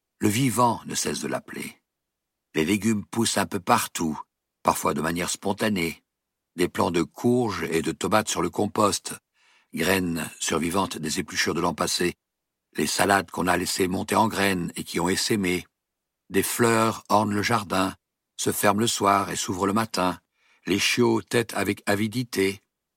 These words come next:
Les fourmis construisent des montagnes en aiguilles de sapin. Les rapaces volent au-dessus des poules qui courent se mettre à l'abri. L'instinct de survie est puissant partout, tout le temps. Même les végétaux le prouvent. Ce petit arbre qu'on disait mort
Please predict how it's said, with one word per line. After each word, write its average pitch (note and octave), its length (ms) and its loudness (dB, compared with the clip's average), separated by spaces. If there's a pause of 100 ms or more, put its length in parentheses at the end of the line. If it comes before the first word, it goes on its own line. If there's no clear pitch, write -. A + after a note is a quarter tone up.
(200)
Les F#2 120 2
fourmis G#2+ 360 2
construisent G#2 500 -4
des F2 100 -2
montagnes G2+ 800 -2
en F2 100 -4
aiguilles F2+ 260 -4
de F2+ 60 -2
sapin. G2 520 -2 (640)
Les D2 80 2
rapaces E2+ 560 2
volent F2 500 -2 (160)
au-dessus D#2+ 320 -2
des F#2+ 140 2
poules E2+ 320 -6
qui - 120 -10
courent F#2 300 -4
se - 140 -4
mettre E2+ 180 -4
à D#2 60 -2
l'abri. E2 480 -2 (1000)
L'instinct C#3 440 2
de G#2 80 -6
survie A2+ 420 -2
est - 80 -4
puissant - 760 -4
partout, - 480 -2 (100)
tout - 120 -6
le - 80 -10
temps. C2 300 -2 (340)
Même E3 200 2
les D#3 120 2
végétaux A2+ 520 0
le D#2 80 -4
prouvent. C#2 480 -6 (880)
Ce - 60 -2
petit - 360 -4
arbre G#2+ 300 2
qu'on - 140 -8
disait E2 240 -2
mort G2 400 0